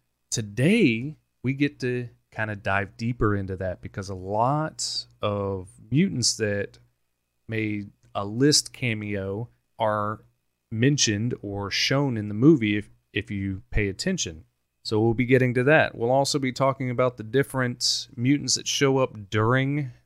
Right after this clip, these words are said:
the episode or during this, uh, movie at different points, and then we'll go into the overall plot line, which I will be using the wiki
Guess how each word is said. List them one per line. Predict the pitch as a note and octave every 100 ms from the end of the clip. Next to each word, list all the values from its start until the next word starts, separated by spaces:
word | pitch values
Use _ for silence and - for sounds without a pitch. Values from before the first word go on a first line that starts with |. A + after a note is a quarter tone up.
| -
the | G#2+ G#2 -
episode | A#2 - B2+ -
or | A2+
during | F#2+ G#2+ A2 A2
this, | G#2+ G2+ - - -
uh, | G2+ F#2+
movie | F#2+ A2 C3+ G3+ - - - _ _
at | G#2 G#2 G#2 A2
different | A2+ A2 -
points, | A#2 C3 D#3 -
and | A2 G#2 G#2 G2+ G#2 G#2 G#2+ _ _ -
then | A#2+ A#2+
we'll | A#2
go | A2+ A2+ A2+
into | A2+ A#2 A2+
the | A2 -
overall | G#2 G2+ G2+ G2+ F#2+
plot | - C#3 F3 -
line, | G#2 G#2 G#2+ A2+
which | - G#2+ -
I | A#2
will | A#2 A#2
be | A2 A2+
using | G#2+ A2 A2+ G#2+ G#2+ G#2 G#2 -
the | G2 F#2+
wiki | F#2 B2 C3 B2 B2